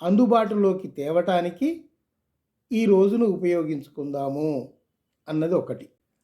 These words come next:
అంతేకాదు, తమ జీవితాలు త్యాగం చేసి పరిశోధనా రంగంలో కృషి చేస్తున్న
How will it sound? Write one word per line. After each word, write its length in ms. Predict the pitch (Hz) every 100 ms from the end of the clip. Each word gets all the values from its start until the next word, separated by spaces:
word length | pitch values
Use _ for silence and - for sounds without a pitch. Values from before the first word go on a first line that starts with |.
| _
అంతేకాదు, 800 | 160 196 262 262 233 185 175 247
తమ 360 | 220 - 208 202
జీవితాలు 800 | 135 147 208 247 - 240 240 240
త్యాగం 600 | 240 220 214 208 214 202
చేసి 520 | 208 196 196 269 - - _ -
పరిశోధనా 800 | 185 202 254 247 208 233 233 226
రంగంలో 640 | 220 214 208 214 214 208
కృషి 400 | 196 185 185 214 208
చేస్తున్న 680 | 196 - 196 190 190 190